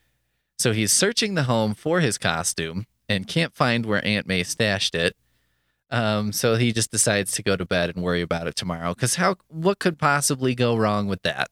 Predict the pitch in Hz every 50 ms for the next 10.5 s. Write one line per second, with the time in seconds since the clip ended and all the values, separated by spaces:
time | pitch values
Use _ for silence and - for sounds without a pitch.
0 | _ _ _ _ _ _ _ _ _ _ _ _ _ _ _ _ _ - 160 127
1 | 120 123 123 170 160 147 131 131 123 - - 135 127 107 113 110 98 - - 143
2 | 135 120 113 104 98 95 92 92 95 98 _ _ _ _ _ _ _ _ _ _
3 | _ _ _ _ _ - - - _ - - - 165 143 127 131 120 110 107 110
4 | 101 98 95 90 85 87 85 90 - _ _ _ _ _ _ _ _ _ _ -
5 | 117 107 - 117 104 98 95 92 - - 135 131 131 135 135 - - 101 98 95
6 | 95 95 95 95 92 95 90 87 - - 139 147 156 151 135 123 120 120 113 107
7 | 104 98 95 92 98 110 _ _ _ _ _ _ _ _ _ - 113 107 - -
8 | - - 208 220 208 185 175 147 123 127 156 165 139 107 95 92 90 92 107 -
9 | _ _ _ _ _ _ _ _ _ _ _ _ - 110 107 104 101 98 98 98
10 | 98 98 98 95 95 95 95 95 95